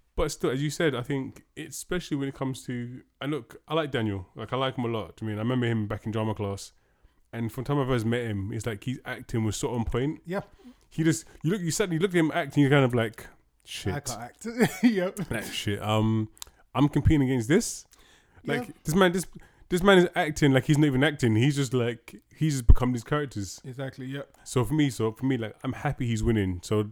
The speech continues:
Speaker 1: so this conversation I'm having, I don't knock him from having these roles.
Speaker 2: Yeah.
Speaker 1: I'm just thinking that if you're, if you're playing a character,
Speaker 2: Mm.
Speaker 1: if you're playing a character who is huge in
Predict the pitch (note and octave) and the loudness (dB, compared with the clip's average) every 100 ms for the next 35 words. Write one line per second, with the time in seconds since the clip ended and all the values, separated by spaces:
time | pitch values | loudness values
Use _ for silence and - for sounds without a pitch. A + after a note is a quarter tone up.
0 | - _ - A#2 A#2+ - C3 B2+ A2 G#2 | -10 _ -8 -4 -4 -2 -2 -2 -4 -4
1 | G#2+ G#2+ G2 G2 _ _ _ _ _ _ | -2 -4 -6 -8 _ _ _ _ _ _
2 | A#2 B2+ C#3 C3 B2+ - C3+ A2+ A2 G#2+ | -4 0 2 0 -4 -4 -4 -2 -2 -2
3 | A2 A2 G#2 A2+ A2 G2 - _ G3 G#3 | -2 -2 0 0 0 -2 -8 _ -18 -18
4 | _ _ _ _ - A#2 C3 C3 A#2 C3 | _ _ _ _ -14 -4 -2 -2 -2 -4
5 | A#2+ G#2 G#2+ G#2 G2+ - _ _ _ _ | -4 -2 -4 -4 -8 -10 _ _ _ _
6 | _ _ _ _ _ _ _ _ - C#3+ | _ _ _ _ _ _ _ _ -10 -4
7 | - D3+ D3+ A#2 D#3 D3 C#3+ C#3 B2+ A#2 | 0 2 2 -2 -4 -4 -2 -2 -2 -2
8 | B2 B2 G2+ G2+ F2+ F#2 _ - B2 C#3+ | -4 -4 -8 -10 -12 -14 _ -10 -10 -10
9 | - A#2 C#3 C#3 B2 G#2+ A#2 A2+ A#2 F#2+ | -14 -8 -2 0 -2 -4 -6 -6 -8 -6
10 | G#2+ A#2 G2+ A2 G#2+ G#2 - _ _ _ | -6 -8 -8 -8 -8 -10 -18 _ _ _
11 | _ _ _ _ _ _ _ _ _ D#3+ | _ _ _ _ _ _ _ _ _ -20
12 | - _ G#2+ - C#3 D3+ C#3+ A#2+ G#2+ - | -20 _ -18 -12 -2 0 0 -2 -6 -10
13 | - - _ A2+ A2 G#2+ G#2 G2+ G2+ | -12 -14 _ -6 -2 0 -2 -4 -8